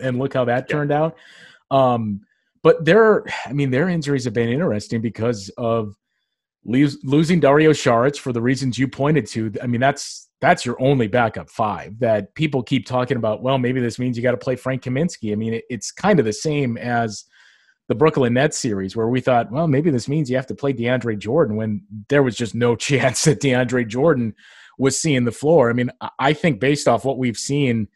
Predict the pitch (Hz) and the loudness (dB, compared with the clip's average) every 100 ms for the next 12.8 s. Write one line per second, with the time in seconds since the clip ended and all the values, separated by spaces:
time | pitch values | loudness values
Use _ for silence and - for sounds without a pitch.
0 | _ _ _ _ 127 127 113 143 139 - | _ _ _ _ -4 -4 0 0 0 -2
1 | 127 117 139 135 110 113 117 123 101 135 | -2 0 0 0 -2 -4 -4 -6 -4 0
2 | 131 117 - 98 90 151 170 113 104 135 | 2 2 -2 -10 -8 0 2 2 0 0
3 | 170 123 123 - 131 - 110 123 - 101 | 2 0 -2 -2 -4 -4 -6 -6 -6 -8
4 | 95 - _ _ _ _ _ - 220 180 | -8 -14 _ _ _ _ _ -12 0 2
5 | 131 113 151 131 127 127 113 107 - - | 2 2 0 2 0 2 0 -4 -6 0
6 | 143 123 120 127 143 113 101 92 _ _ | 2 2 -2 0 0 0 -4 -6 _ _
7 | _ - 95 85 _ - 113 131 110 - | _ -20 -16 -16 _ -12 -6 -4 -4 -6
8 | 117 123 123 104 127 156 104 - - 117 | -4 -2 -2 -2 2 2 2 -8 -4 -4
9 | 113 - 127 143 - 120 127 123 123 110 | -4 -6 -2 -2 0 0 2 2 2 0
10 | 123 151 117 107 123 110 - 120 104 107 | -2 -4 -4 -2 -2 -2 -2 -2 -2 -4
11 | 120 - 135 165 - 110 87 92 107 135 | -6 -2 0 0 -2 -10 -10 -14 -8 -6
12 | 123 113 131 151 101 90 85 85 | -4 -6 -6 -6 -8 -10 -14 -18